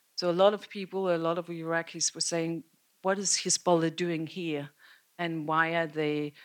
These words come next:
raising their flags?" So just by the mere fact that they raised their flag created a kind of insecurity. Since then, there's been a lot of debate, was this really a fake picture or not? And I think that's, again, a token of how these,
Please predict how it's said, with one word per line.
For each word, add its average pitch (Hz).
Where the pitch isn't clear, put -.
raising 156
their 143
flags?" 143
So -
just 220
by 190
the 185
mere 190
fact 190
that 185
they 180
raised 185
their 175
flag 180
created 180
a 165
kind 160
of 160
insecurity. 151
Since 208
then, 190
there's 190
been 170
a 160
lot 170
of 170
debate, 175
was 170
this -
really 165
a 143
fake 185
picture -
or 165
not? 170
And 170
I 170
think 185
that's, -
again, 190
a 190
token 190
of 170
how 175
these, 170